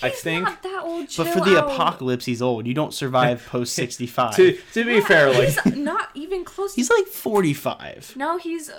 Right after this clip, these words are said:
Speaker 2: supposed to be, I think, well, he's, I think he's actually, yeah, I think he's supposed to be, like, forty-eight, forty-nine. That's what he's supposed to be.
Speaker 3: Yeah.
Speaker 1: So
Speaker 2: So
Speaker 3: pretty old.
Speaker 2: five years later, he's in his mid fifties, whatever.
Speaker 1: Yeah. Okay,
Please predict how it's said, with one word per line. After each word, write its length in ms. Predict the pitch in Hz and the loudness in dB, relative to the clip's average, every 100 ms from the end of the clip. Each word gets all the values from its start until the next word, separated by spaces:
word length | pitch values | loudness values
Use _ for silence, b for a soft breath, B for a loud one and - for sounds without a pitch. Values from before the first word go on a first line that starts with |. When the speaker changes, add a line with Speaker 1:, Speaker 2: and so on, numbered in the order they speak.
| - | -14
Speaker 2:
supposed 480 | 294 - 320 320 | -14 -10 -10 -10
to 80 | 320 | -12
be, 420 | 262 285 277 277 277 - | -10 -8 -6 -6 -8 -10
I 240 | - 254 254 | -10 -8 -8
think, 800 | 254 277 269 262 262 262 - - - | -10 -12 -10 -8 -8 -10 -14 -20 -12
well, 300 | 262 277 277 | -6 -4 -4
he's, 560 | 277 285 269 254 - _ _ _ _ _ _ _ - | -8 -10 -10 -12 -18 _ _ _ _ _ _ _ -12
I 80 | 277 | -8
think 120 | 370 | -4
he's 180 | 403 - | -6 -6
actually, 360 | 294 294 320 294 | -12 -10 -10 -6
yeah, 80 | 226 | -6
I 40 | |
think 100 | 220 | -8
he's 120 | 277 | -12
supposed 180 | - 294 | -16 -14
to 60 | 285 | -10
be, 40 | |
like, 120 | 247 - | -12 -10
forty-eight, 360 | 226 226 220 | -8 -6 -8
forty-nine. 560 | - 214 208 202 202 220 | -10 -10 -10 -10 -12 -14
That's 220 | 220 214 | -14 -12
what 60 | 220 | -12
he's 120 | 220 | -14
supposed 240 | - 214 208 | -14 -16 -12
to 60 | |
be. 60 | 208 | -10
Speaker 3:
Yeah. 280 | 330 - - - | -10 -12 -18 -18
Speaker 1:
So 240 | - 151 143 | -10 -4 -2
Speaker 2:
So 80 | 247 | -2
Speaker 3:
pretty 160 | 247 | -2
old. 120 | - 233 | -6 -6
Speaker 2:
five 220 | 247 254 | -6 -6
years 180 | 254 247 | -8 -8
later, 240 | 233 233 | -8 -8
he's 160 | 233 226 | -8 -10
in 100 | 220 | -12
his 260 | 214 - | -12 -14
mid 200 | - 226 | -14 -12
fifties, 480 | 220 214 214 208 208 | -12 -14 -12 -12 -12
whatever. 220 | 214 208 | -14 -12
Speaker 1:
Yeah. 200 | 202 185 110 b b b b | -10 -10 -12 b b b b
Okay, 280 | - 117 95 | -8 -4 -6